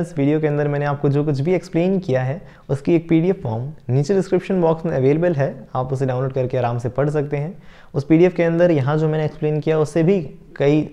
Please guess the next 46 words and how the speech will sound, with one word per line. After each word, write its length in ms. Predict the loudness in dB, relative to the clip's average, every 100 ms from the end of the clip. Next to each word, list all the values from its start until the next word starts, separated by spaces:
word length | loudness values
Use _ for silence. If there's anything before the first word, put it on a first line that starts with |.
| -12 -20 -4
चीज़ें 240 | -2 0
और 260 | -2 -2 -2
अच्छे 280 | -4 -4 -2
से 200 | 0 0 -2
एलैबोरेट 420 | 0 0 0 -2 -2
करके 200 | -4 -4
बताई 300 | -4 -2 -2
गई 160 | -2
हैं, 180 | -4 -8 -12 -18 -6
आप 180 | -2 -2
चाहें 220 | -2 -4 -4
तो 60 |
उसे 160 | -4 -4
पढ़कर 320 | -2 -2 -2
और 160 | -2 -2
अच्छे 220 | -2 -2
से 80 | -2
इस 120 | -2
टॉपिक 240 | -4 -4
को 60 | -4
क्लियर 240 | -2 -2
कर 120 | -2
सकते 280 | -4 -6 -6
हैं। 160 | -8 -10 -16 -20 -20 -20 -20 -14
साथ 340 | 2 4 4
ही 80 | 2
मैं 80 | 0
आपको 200 | 0 0
बताना 300 | 2 2 2
चाहूँगा 340 | 0 0 0 -2
कि 140 | 0
इस 240 | -2 -2 -4
वीडियो 220 | -2 0
से 100 | 0
पहले 280 | 0 2 2
के 80 | 2
वीडियोज़ 400 | 2 2 2 0
में 80 | -2
हम 240 | -4 -8 -8
introductory 540 | -4 0 0 0 0 0
agro 220 | 0 0
meteorology 580 | -2 -2 -2 -2 -2 -4
and 80 | -4
climate 320 | -4 -4 -6
change 280 | -4 -4 -4
के 200 | -8